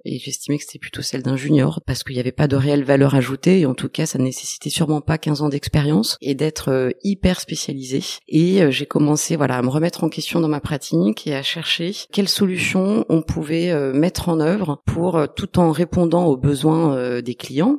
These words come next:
s'amuser davantage dans sa pratique au quotidien, ce qui passait pour moi par plus de stimulation intellectuelle, et le fait de me concentrer sur ma valeur ajoutée, tout en trouvant le moyen de traiter, euh, ce qui était, euh, selon moi, sans valeur ajoutée.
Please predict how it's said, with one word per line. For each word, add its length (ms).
s'amuser 560
davantage 420
dans 120
sa 140
pratique 360
au 40
quotidien, 600
ce 100
qui 140
passait 260
pour 160
moi 240
par 140
plus 200
de 120
stimulation 560
intellectuelle, 640
et 120
le 100
fait 120
de 60
me 80
concentrer 440
sur 140
ma 120
valeur 280
ajoutée, 380
tout 200
en 60
trouvant 340
le 60
moyen 440
de 200
traiter, 440
euh, 140
ce 140
qui 220
était, 340
euh, 60
selon 320
moi, 260
sans 220
valeur 280
ajoutée. 380